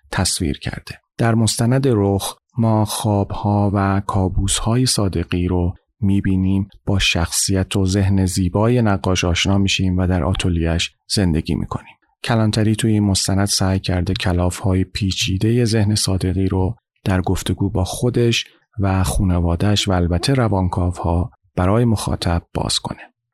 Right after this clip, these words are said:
دوربین کارگردان هر کجا که خواسته سرک کشیده، طوری که بیننده با صادقی احساس صمیمیت می‌کنه و مرزی بین خودش و شخصیت فیلم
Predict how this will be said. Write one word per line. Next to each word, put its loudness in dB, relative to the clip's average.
دوربین 2
کارگردان 2
هر 0
کجا 0
که -2
خواسته -2
سرک -2
کشیده، -6
طوری 0
که -4
بیننده 2
با 2
صادقی 0
احساس 0
صمیمیت 0
می‌کنه 0
و 0
مرزی 2
بین 2
خودش 0
و 0
شخصیت 0
فیلم 0